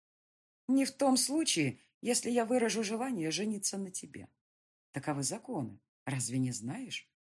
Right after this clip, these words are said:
Если насильник женится на девушке, на которую он покусился. Лео издал гнусный смешок. Его вина прощается. Он избегает наказания, потому что искупает свой грех.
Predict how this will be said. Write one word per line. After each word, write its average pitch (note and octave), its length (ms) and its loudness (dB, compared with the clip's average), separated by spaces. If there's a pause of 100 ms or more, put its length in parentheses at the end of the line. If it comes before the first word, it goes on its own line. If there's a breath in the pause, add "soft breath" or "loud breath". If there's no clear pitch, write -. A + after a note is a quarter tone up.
(200)
Если E3 280 4
насильник E3+ 580 2
женится F3 460 0
на E3+ 140 0
девушке, A#3 600 -4 (260 loud breath)
на D4 100 -6
которую A#3 360 4
он F3+ 120 4
покусился. F3+ 800 -4 (760)
Лео D3+ 360 0
издал C#3+ 320 0
гнусный C#3 400 -4
смешок. D#3 440 -8 (520)
Его C4+ 440 6
вина D#3 300 2
прощается. D#3 840 -6 (500)
Он F#3+ 180 2
избегает F#3+ 640 6
наказания, F#3 760 0 (220 soft breath)
потому G3+ 280 2
что G#3+ 160 0
искупает A3 880 4
свой A#3+ 300 0
грех. B2+ 440 -6